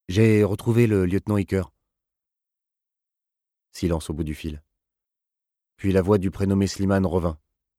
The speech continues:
cynique. « Ne me dis pas que son cadavre est en décomposition avancée ? »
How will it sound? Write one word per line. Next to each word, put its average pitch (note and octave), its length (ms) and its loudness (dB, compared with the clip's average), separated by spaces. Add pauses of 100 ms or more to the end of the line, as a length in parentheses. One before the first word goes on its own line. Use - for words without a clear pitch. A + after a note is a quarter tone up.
(120)
cynique. « F2 420 -6 (1000)
Ne D#2+ 40 -6
me F2 160 0
dis F2 180 -4
pas A2 220 0
que F#2+ 160 -6
son - 160 -10
cadavre G2 540 0
est D#2+ 120 -8
en E2 120 -6
décomposition F2+ 720 -4
avancée ? » F#2 440 -4